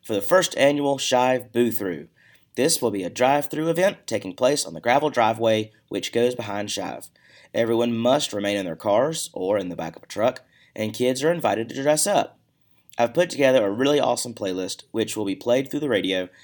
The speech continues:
and it includes some special messages from each grade level. We hope to see everyone there. We have some very important dates to remind you guys of.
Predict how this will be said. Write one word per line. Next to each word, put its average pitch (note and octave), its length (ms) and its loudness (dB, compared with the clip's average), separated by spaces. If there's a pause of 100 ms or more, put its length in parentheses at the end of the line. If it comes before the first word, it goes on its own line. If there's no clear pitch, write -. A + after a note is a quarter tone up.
(220)
and A2+ 120 0
it A2+ 120 -2
includes C3 480 -2
some F2+ 160 -4
special C#3 460 2
messages F#2+ 520 -4
from - 180 -12
each G2 240 -6
grade F2+ 200 -4
level. D2+ 320 -10 (240)
We A2+ 120 -2
hope C3 160 6
to B2 60 -6
see B2 200 0
everyone G2+ 300 -2
there. A#2 240 -2 (960)
We B2 100 0
have B2 100 2
some G2+ 160 -8
very A2 260 0
important B2+ 360 0
dates C#3+ 240 2
to C3 100 -4
remind C3 300 -2
you G#2 40 -4
guys F#2+ 200 -2
of. F2+ 260 -8